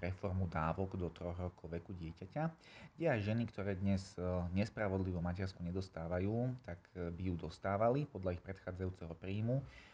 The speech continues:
čo sú tisíce a tisíce žien, aj to každý rok. A teda tieto ženy sú de facto odsúdené v dnešnom systéme na relatívnu chudobu. Takže túto prorodinnú politiku, túto časť sme už predstavili pred niekoľkými mesiacmi.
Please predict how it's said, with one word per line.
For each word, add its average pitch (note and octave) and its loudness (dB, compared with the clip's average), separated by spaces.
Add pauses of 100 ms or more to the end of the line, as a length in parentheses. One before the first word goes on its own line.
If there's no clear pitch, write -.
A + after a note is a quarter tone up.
čo G#2 -8
sú G2 -6 (160)
tisíce C3+ -4
a F#2+ 6
tisíce G#2+ -10
žien, F2+ 2
aj F#2 2
to - -10
každý G2+ 0
rok. E2 -2 (220)
A - -14
teda G2 -2
tieto G#2+ -2
ženy G2+ 2
sú G2+ -2 (240)
de F2+ 0
facto - -8
odsúdené G2+ 0
v F2+ 0
dnešnom F#2 -6
systéme F2+ -2
na D#2+ 2 (480)
relatívnu F2 -2
chudobu. D#2 -4 (560)
Takže F#2 -2 (240)
túto C#3 -2
prorodinnú A2 0
politiku, F#2+ -4
túto A2 -6
časť A#2 -2
sme F#2 0
už E2+ -4
predstavili F#2 -4
pred E2 -8
niekoľkými F2 -8
mesiacmi. - -12